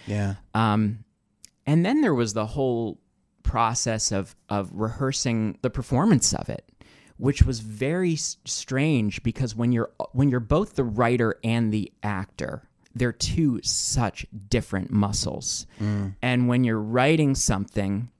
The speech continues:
Speaker 2: oftentimes you don't know where it's coming from. You really don't
Speaker 1: It's
Speaker 2: know.
Speaker 1: just flowing through you.
Speaker 2: It's
Speaker 1: So,
Speaker 2: just
Speaker 1: yeah.
Speaker 2: coming
Speaker 1: Yep.
Speaker 2: through you.
Speaker 1: Yep.
Speaker 2: And, uh, it's a, such an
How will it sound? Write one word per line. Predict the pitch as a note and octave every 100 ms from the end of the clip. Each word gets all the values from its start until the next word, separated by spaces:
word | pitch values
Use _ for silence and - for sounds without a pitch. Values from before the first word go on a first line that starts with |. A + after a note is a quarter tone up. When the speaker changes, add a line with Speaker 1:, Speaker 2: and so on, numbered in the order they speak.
| -
Speaker 2:
oftentimes | D#3 G#3 G3+ E3 C3 A2+
you | D#3
don't | C3+
know | G#2+ A#2 B2+
where | B2+ B2
it's | B2+ -
coming | - B2 A#2+
from. | B2 B2 B2 B2+ C3 -
You | C#3+ D3
really | C3 G#3 F#3+ B2+
don't | A2 - G#2 F#2+
Speaker 1:
It's | B2+
Speaker 2:
know. | A2
Speaker 1:
just | - F2
flowing | C3 A#2
through | A2+ B2
you. | G#2
Speaker 2:
It's | E3
Speaker 1:
So, | G#2+
Speaker 2:
just | G3+
Speaker 1:
yeah. | A#2 F#3+
Speaker 2:
coming | F3 E3+ D#3+ A2+
Speaker 1:
Yep. | C3 B2+
Speaker 2:
through | C3+
you. | C3+ F#2+ C#2 A2
Speaker 1:
Yep. | B2+ B2+ - -
Speaker 2:
And, | B2+ B2 B2 A#2+ A#2+
uh, | A2 G#2+
it's | B2+ A#2+
a, | B2 G#2+
such | - - F3+
an | -